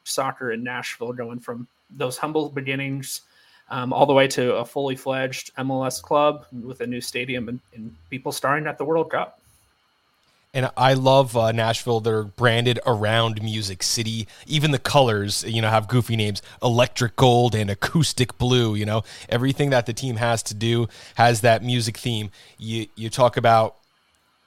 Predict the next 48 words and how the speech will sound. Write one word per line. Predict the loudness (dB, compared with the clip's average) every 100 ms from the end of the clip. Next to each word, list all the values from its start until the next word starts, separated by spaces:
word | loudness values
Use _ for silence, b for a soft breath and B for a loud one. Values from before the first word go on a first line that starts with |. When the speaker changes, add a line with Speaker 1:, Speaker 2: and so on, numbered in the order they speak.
| _ _ _ _
Speaker 2:
you | -8
know, | -6
we | -2
had | -2 -2
Portland | -4 -2 2 4
on | 4 2
and | 0
they | -4
give | -6 -8 -6
the | -6
slice | -4 -4 -4
of | -6 -6
wood, | -6 -6 -8
which | -12 -12 -14
I |
think | -12 -12
is | -6
kinda | -4 -4
goofy. | 2 2 2 -2 -4 B B
You | 0
guys | 0 0
give, | -2 0
like, | 0
a | 0
pressed | 2 2 2 -2
record, | 2 2 2 -4 -8
right? | -6
You | -6 -4
have, | -4
like, | -4
a | -6
wax | -6 -2 -2 -2 -4
record | -6 -2 -2
maker, | 0 0 2 2 2 B B -2
um, | 0 0 -4 -8 -6
to | -2 0 0
the | 0 0
goal | 0 0 -2
scorer | -2 2 4 2
with | 0
the | -4
goal | -8 -6 -8
call | -2 2 2 0
written | -4 -4
on | -2 -2
it. | -6 B B -6
You | 0
have, | 2 0